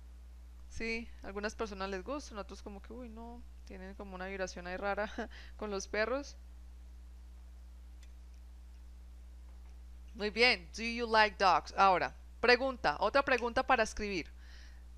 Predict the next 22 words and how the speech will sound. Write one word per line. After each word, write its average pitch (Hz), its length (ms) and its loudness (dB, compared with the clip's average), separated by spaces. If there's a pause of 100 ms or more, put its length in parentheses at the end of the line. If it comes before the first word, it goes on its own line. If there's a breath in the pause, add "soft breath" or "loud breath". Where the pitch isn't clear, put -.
(280)
"¿Te 233 140 10
gustan 269 380 2
los 262 220 0
gatos?" 247 720 6 (880)
Gatos 180 340 0
es 170 140 -4
cats, - 420 0
right? 160 260 0 (1400)
Escribamos 202 520 2
todos. 156 480 -2 (160)
"Do 175 220 -8
you, 220 360 -10
ta, 180 160 -2
ta, 170 120 -10
ta? 220 280 -4 (580)
¿Te 170 140 -6
gustan 175 320 -8
los 240 140 -8
gatos?" 269 540 2 (1700)
Acuérdense 180 260 -4
la 190 80 6
estructura. 202 600 0